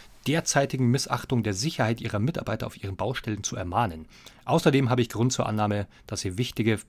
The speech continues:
Bauverordnungen geradezu verbiegen, um Ihre Bauvorhaben schne-, schnellstmöglich fertigzustellen. Handeln Sie mit mehr Verantwortung. Ein besorgter Bürger.“ <laughs> Ein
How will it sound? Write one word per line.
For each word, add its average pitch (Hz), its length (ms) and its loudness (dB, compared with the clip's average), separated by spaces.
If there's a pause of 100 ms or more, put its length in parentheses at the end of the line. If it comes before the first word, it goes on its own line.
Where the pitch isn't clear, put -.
Bauverordnungen 107 880 0
geradezu 95 500 -4
verbiegen, 147 420 -4
um 117 140 -2
Ihre 98 160 -4
Bauvorhaben 98 680 -2
schne-, 110 340 -6
schnellstmöglich 110 840 -2
fertigzustellen. 87 760 -8 (460)
Handeln 180 380 8
Sie 147 100 4
mit 123 140 2
mehr 123 180 6
Verantwortung. 101 800 0 (520)
Ein 107 200 0
besorgter 101 480 0
Bürger.“ 92 500 -6
<laughs> - 60 -12
Ein 131 120 0